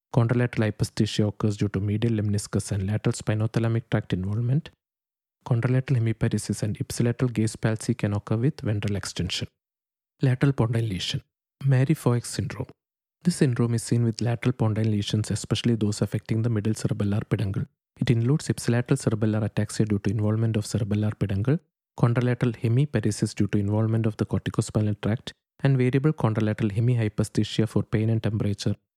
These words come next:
due to involvement of the spinothalamic tract. Medulla. The medullary syndromes can be divided into medial and lateral. Let us discuss a case. A fifty-five-year-old gentleman presented with sudden onset vertigo and swaying to the right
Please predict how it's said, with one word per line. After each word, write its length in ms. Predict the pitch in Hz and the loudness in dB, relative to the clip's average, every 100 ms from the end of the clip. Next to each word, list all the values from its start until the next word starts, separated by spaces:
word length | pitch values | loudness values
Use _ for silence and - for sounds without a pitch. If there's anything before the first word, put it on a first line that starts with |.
| - | -2
due 100 | 110 | 2
to 100 | 113 | 2
involvement 480 | 107 107 110 113 110 | 2 0 2 0 0
of 120 | 104 | 0
the 80 | 120 | -2
spinothalamic 720 | - 113 101 101 101 98 113 - - | 0 -2 0 -2 -2 0 -2 -2 -4
tract. 360 | 95 - - - _ _ _ _ _ | -6 -6 -12 -14 _ _ _ _ _
Medulla. 340 | 131 117 92 90 _ _ _ _ _ | 2 2 0 -8 _ _ _ _ _
The 60 | 156 | 4
medullary 360 | 165 185 208 | 4 4 2
syndromes 440 | 196 117 107 110 - | 2 0 0 0 0
can 180 | 113 110 | 0 0
be 100 | 110 | 0
divided 420 | 110 113 113 120 | 0 0 0 0
into 160 | 110 | 0
medial 400 | 107 107 107 123 131 | 0 0 0 0 -2
and 160 | 110 104 | -2 -2
lateral. 360 | 107 - - - - - | -2 -4 -6 -6 -10 -2
Let 160 | 120 170 | 2 2
us 160 | - | 0
discuss 400 | 110 - - - - | -2 -2 -2 -4 -4
a 60 | |
case. 400 | 117 113 95 - - _ _ - | -4 -2 -4 -6 -16 _ _ -2
A 60 | |
fifty-five-year-old 800 | 143 165 202 - 196 147 127 120 | 0 0 0 0 2 2 2 0
gentleman 500 | - 110 101 110 107 - | -2 -2 0 -2 -2 -2
presented 400 | - 123 123 123 | 0 0 0 0
with 180 | 113 | -2
sudden 280 | - 113 123 | 0 0 2
onset 340 | 131 127 120 117 | 0 0 -2 -2
vertigo 460 | 107 - 107 113 | -2 -2 0 0
and 120 | 107 | 0
swaying 380 | - - 113 120 | -2 0 0 2
to 100 | - | 2
the 100 | 110 | 0
right 220 | 107 104 | 2 -2